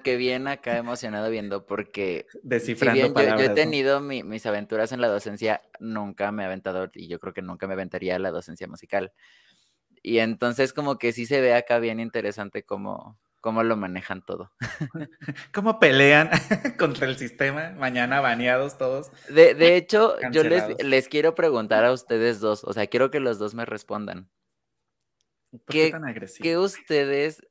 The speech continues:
Speaker 1: le dirían a los padres de familia? O sea, si ustedes pudieran sentar a sus padres de familia, ¿qué les dirían para explicarles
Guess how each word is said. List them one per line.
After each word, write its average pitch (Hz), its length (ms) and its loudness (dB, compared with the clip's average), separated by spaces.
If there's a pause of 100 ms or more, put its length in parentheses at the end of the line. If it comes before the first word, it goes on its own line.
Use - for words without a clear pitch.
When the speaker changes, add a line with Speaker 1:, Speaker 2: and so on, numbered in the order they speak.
(140)
Speaker 1:
le 117 280 -4
dirían 107 640 -4
a 104 60 -4
los 87 320 -8
padres 104 500 -2
de 117 100 -6
familia? 92 600 -12 (240)
O - 160 -12
sea, 104 220 0
si 113 120 -10
ustedes 147 260 -2
pudieran 139 220 -4
sentar 135 220 -4
a 135 60 0
sus 135 120 -10
padres 123 180 -2
de 131 60 -4
familia, 107 400 -4
¿qué 113 140 -6
les 120 240 -4
dirían 101 500 -8 (400)
para 92 640 2
explicarles 107 920 -6